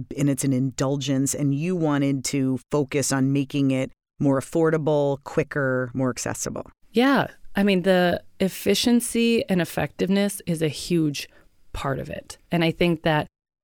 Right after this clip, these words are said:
Speaker 2: I did not have the luxury now with three kids to be able to take a half a day,
Speaker 1: Mm-hmm.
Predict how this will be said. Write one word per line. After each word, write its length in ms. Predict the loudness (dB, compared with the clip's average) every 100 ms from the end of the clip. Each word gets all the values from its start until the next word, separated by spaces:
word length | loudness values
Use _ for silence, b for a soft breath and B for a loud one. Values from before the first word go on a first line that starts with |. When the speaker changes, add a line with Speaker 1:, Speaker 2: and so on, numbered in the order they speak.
| _ -2
Speaker 2:
I 140 | 2
did 160 | 4 2
not 240 | 2 0
have 240 | -2 -2 -2
the 100 | -2
luxury 600 | 0 0 0 2 2 2
now 200 | 2 2
with 120 | -2
three 240 | -2 -2
kids 540 | 0 0 0 0 -4 -12 -6
to 140 | 0 2
be 180 | 4
able 180 | 4 2
to 100 | -4
take 300 | -4 -4 -4
a 40 | -4
half 280 | -2 -4 -4
a 60 |
day, 360 | -4 -2 0 0
Speaker 1:
Mm-hmm. 320 | 0 0 0